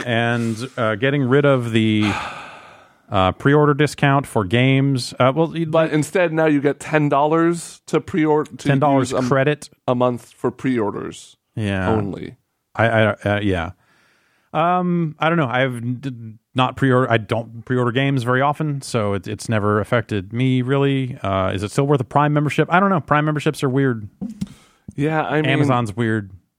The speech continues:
Speaker 2: I
Speaker 1: I, I
Speaker 2: say
Speaker 1: don't, I don't
Speaker 2: no,
Speaker 1: have,
Speaker 2: but
Speaker 1: I, I have the benefits of the shipping through a loophole, but do not have my own Prime account. Uh, it's great.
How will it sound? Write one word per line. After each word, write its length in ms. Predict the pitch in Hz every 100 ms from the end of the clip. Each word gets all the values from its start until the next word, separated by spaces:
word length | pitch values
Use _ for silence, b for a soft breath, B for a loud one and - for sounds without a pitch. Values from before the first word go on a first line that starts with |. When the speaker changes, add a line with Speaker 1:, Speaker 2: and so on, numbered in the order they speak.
| _ _ _ _ -
Speaker 2:
I 60 | 127
Speaker 1:
I, 20 |
I 80 | 127
Speaker 2:
say 120 | -
Speaker 1:
don't, 200 | 156 156
I 60 | 156
don't 160 | 151
Speaker 2:
no, 60 | 165
Speaker 1:
have, 140 | 135
Speaker 2:
but 180 | 107 104 -
Speaker 1:
I, 280 | 120 131 131
I 20 |
have 280 | 127 135 117
the 60 | 117
benefits 480 | 113 127 - 131 -
of 100 | 113
the 60 |
shipping 600 | 107 139 139 135 139 131 123 _ _ _ _ _ _
through 200 | 127 123
a 20 |
loophole, 580 | 98 131 - 135 131 127
but 320 | 139 117 104
do 100 | 113
not 240 | 117 110 -
have 240 | 113 107
my 120 | 104 104
own 260 | 104 101
Prime 260 | 95 98 95
account. 300 | 98 110 120 _ _ _ _ _ _ _ _ _ _ _ _ _ _ _ _
Uh, 260 | - 90 95 101
it's 140 | 98
great. 300 | - 95 -